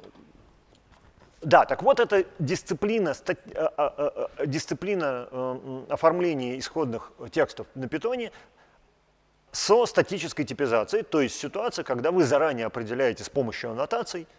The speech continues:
какого типа у вас все переменные, какого типа возвращаемые значения и так далее.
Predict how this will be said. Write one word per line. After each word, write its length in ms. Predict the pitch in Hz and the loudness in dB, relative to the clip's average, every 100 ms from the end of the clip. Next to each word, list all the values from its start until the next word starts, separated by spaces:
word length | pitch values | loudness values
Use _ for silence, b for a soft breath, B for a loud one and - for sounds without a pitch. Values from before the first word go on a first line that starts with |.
| b b b b _ _ - | b b b b _ _ -6
какого 360 | - - 185 123 | 2 6 6 4
типа 260 | - 208 | -2 -4
у 60 | 131 | -2
вас 180 | 113 110 | 0 -2
все 240 | - - | -2 -2
переменные, 540 | - 120 185 240 180 147 | -2 -4 -4 -4 -4 -6
какого 260 | 117 123 | -4 -4
типа 160 | 120 101 | -6 -10
возвращаемые 480 | 98 113 - 127 117 | -6 -6 -6 -10 -8
значения 400 | 139 180 202 131 | -10 -8 -8 -8
и 40 | |
так 200 | 113 101 | -8 -10
далее. 220 | 87 - | -12 -16